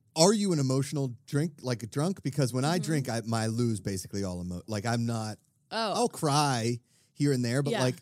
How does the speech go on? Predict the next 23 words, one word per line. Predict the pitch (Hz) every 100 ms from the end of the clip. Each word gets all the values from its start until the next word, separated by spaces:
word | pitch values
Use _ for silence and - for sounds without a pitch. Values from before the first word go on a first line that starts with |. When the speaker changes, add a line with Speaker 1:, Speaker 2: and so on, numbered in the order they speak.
| - - 139
Speaker 1:
I | 160
can | 185
keep | 160
my | 147
emotions | 139 135 139 113
way | 117 123
more | 127
at | 117
bay | 113 117
when | 120
I'm | 107
drunk | 104 117
than | 120 107
when | 104
I'm | 92
sober. | 92 73 62 -
Speaker 2:
Oh, | 320 311
no. | 233 190 -
I | 202
am | 233 233 214 202 180 - _ _
very | 196 208 139
emotional | 92 - 180
Speaker 1:
Okay, | 101